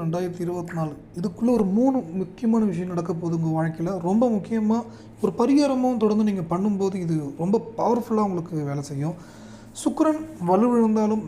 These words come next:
நாலாம் இடத்தில் இருக்கும்போது ஐந்தாம் இடம் சார்ந்த விஷயங்கள்ல கொஞ்சம் முக்கியமா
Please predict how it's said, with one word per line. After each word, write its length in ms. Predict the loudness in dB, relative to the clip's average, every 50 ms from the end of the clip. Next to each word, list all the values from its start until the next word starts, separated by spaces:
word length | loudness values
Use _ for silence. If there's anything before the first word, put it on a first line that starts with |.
| 2
நாலாம் 320 | 4 4 6 4 4 4 2
இடத்தில் 300 | 2 0 -2 -6 -4 -2 -2
இருக்கும்போது 500 | -2 -2 -2 -4 -4 -2 -2 0 0 0 0 -2 -2
ஐந்தாம் 320 | 0 0 2 2 2 2 0
இடம் 180 | -2 -2 -4 -4
சார்ந்த 240 | -4 -2 -2 -2 -2 -4
விஷயங்கள்ல 460 | -4 -4 -4 -2 -2 0 0 -2 -2 -4 -8 -8 -4
கொஞ்சம் 280 | -2 0 0 0 -2 -4 -6
முக்கியமா 320 | -6 -6 -4 -4 -4